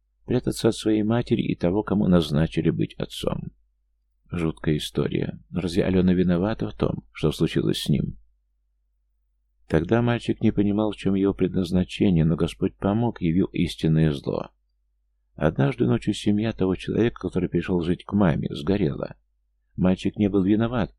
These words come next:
в случившемся, и мама его, конечно, тоже такого не хотела, но все обвиняли их.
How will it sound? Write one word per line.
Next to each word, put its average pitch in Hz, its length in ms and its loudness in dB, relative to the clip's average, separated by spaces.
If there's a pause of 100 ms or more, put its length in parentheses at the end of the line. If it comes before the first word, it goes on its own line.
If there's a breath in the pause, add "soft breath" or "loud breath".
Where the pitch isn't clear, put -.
в - 60 -20
случившемся, - 640 -4
и - 200 -2
мама 104 280 2
его, 104 140 2
конечно, 101 400 -2
тоже 107 380 2
такого - 340 -2
не 58 120 0
хотела, - 500 -6 (340)
но 78 140 2
все 104 260 2
обвиняли 80 520 2
их. - 460 -10